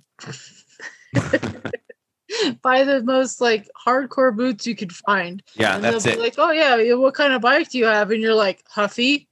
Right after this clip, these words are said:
Speaker 2: <laughs> I wear my Doc Martens. Thank you.
Speaker 1: You're like, "I'm not, I'm not putting my toes to chance. No, sir."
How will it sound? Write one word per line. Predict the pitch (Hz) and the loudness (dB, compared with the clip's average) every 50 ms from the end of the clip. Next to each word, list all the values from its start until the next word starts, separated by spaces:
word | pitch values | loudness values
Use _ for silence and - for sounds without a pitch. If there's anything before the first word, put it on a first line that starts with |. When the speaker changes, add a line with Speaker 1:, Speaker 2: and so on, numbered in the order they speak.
| _ _ | _ _
Speaker 2:
<laughs> | _ _ - | _ _ -6
I | 113 127 139 147 - - - 196 190 - - - - - _ - - - - - - - - - - - 160 175 | -2 0 2 2 0 0 -4 -4 -6 -6 -10 -16 -20 -20 _ -20 -20 -14 -12 -12 -12 -12 -14 -16 -6 -4 0 0
wear | 196 190 | 2 2
my | 180 156 | 2 0
Doc | 135 117 131 123 135 - - | 2 2 2 2 2 0 0
Martens. | 117 110 113 107 104 101 90 - - - - _ _ _ - | 0 0 0 0 -4 -8 -8 -8 -12 -12 -16 _ _ _ -4
Thank | 107 107 104 104 | -4 -4 -2 -2
you. | 104 101 226 208 - | -2 -2 -4 -2 -2
Speaker 1:
You're | 214 220 | 0 2
like, | 226 214 208 208 - | 2 2 2 0 0
"I'm | 190 226 254 339 | 0 0 0 2
not, | 349 320 247 - _ - | 0 0 -2 -4 _ -4
I'm | 190 208 285 | -4 -2 0
not | 359 311 208 - | 0 0 0 0
putting | - 240 202 190 220 | -2 -4 -4 -2 -2
my | 226 220 208 | -2 -2 -2
toes | 208 - 226 214 208 196 - - | 0 0 0 0 0 -2 -6 -10
to | 175 | -8
chance. | - - 233 220 233 269 311 330 - - - - - _ - 107 208 | -6 -2 -2 0 0 0 0 -2 -6 -12 -16 -18 -14 _ -10 -8 -6
No, | 220 262 285 | -2 -2 -2
sir." | 311 - - 359 359 349 311 233 185 160 - | -2 -2 -2 0 2 2 4 2 2 0 -4